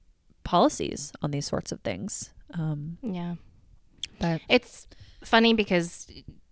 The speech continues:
Speaker 2: you watch H G T V, and I don't, I don't think I've seen a single renovation show that hasn't remodeled a kitchen and put in a gas stove.
Speaker 1: I know.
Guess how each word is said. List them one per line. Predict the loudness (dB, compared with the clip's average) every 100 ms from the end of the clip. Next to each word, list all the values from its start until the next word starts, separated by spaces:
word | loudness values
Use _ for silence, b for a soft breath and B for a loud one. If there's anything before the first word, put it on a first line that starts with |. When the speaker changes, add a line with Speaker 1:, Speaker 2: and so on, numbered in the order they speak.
| -18
Speaker 2:
you | -4 4
watch | 4 6
H | 2 2
G | 0
T | 0
V, | 2 4 4 2
and | 2 0 0 -6 -12 -10 -2
I | 0 0
don't, | -2
I | 4 6
don't | 6
think | 6
I've | 4 2
seen | 2 2
a | 2
single | 2 4 4
renovation | 4 4 2 2 4
show | 4 4 2 0 -4
that | -2 0
hasn't | 0 -2 -2 -4 -8 _ _ _ _ _
remodeled | 0 4 6 4 0
a |
kitchen | 0 -2 0 0
and | 0 -2
put | -4
in | -4
a | -4
gas | -4 -4
stove. | -6 -6 -6 -8 B B B 0
Speaker 1:
I |
know. | 6 6 6 2 -8